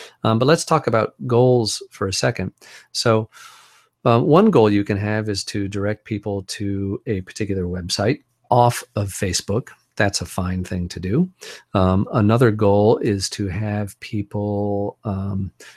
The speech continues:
visit something within Facebook. Um, you might want them to like your business page. You may want them to, um, come to an event that you're organizing that you also have the information up on Facebook. And so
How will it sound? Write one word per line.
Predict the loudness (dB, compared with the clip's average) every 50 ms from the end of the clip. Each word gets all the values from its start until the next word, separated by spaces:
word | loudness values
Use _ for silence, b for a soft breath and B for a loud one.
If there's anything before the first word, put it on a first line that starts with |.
| B B -8
visit | 0 4 4 6 6 6 4 2 2
something | 0 0 0 0 2 0 0
within | 2 2 4 6 6 6 6 6
Facebook. | 4 4 0 0 0 -2 -4 -4 -6 -6 -8 -12 B B B B B _ _ -2
Um, | 0 0 0 0 0 0
you | 2 2
might | 2 2 0 0 -2
want | -2 -2 -2 -2 -2
them | -2 -2 -2 0 -2
to | -2 -2 -2 -2 -2 -2 -2
like | 0 2 2 2 2 2 -2 -4
your | -4 -2 -2 0 0
business | 2 2 2 2 2 0 0 -2
page. | -4 -6 -4 -4 -4 -4 -4 -6 -6
You | -4 -2
may | 0 2 2 2 2 0
want | 0 0 -2 -2 -2 -2
them | -2 -2 -2 -2 -2
to, | -4 -4 -4 -2 -2 -2 -2 -2 -4 -4 -8 B B B B B B -4 -2
um, | 0 0 0 0 -2 -2 -4 -6 -6 _ B B B B B B B B B -2
come | 2 4 6 6 6
to | 6 4 4 4
an | 4
event | 4 2 2 4 4 4 4 2 2
that | 0 0
you're | 2 4 4
organizing | 4 4 4 2 2 2 2 0 0 -2 -2 -4 -4
that | -4 -4 -4
you | -4 -4 -4
also | -4 -6 -6 -6
have | -4 -4 -4 -6
the | -4 -4
information | -4 -6 -6 -6 -6 -6 -4 -4 -6 -4 -4 -4
up | -4 -6 -8 -8 -10
on | -6 -6 -6 -6
Facebook. | -4 -4 -4 -4 -4 -6 -8 -8 -10 -10 -10 _ B B B B B _ -4
And | -2 -2
so | 0 2 2 2 2 2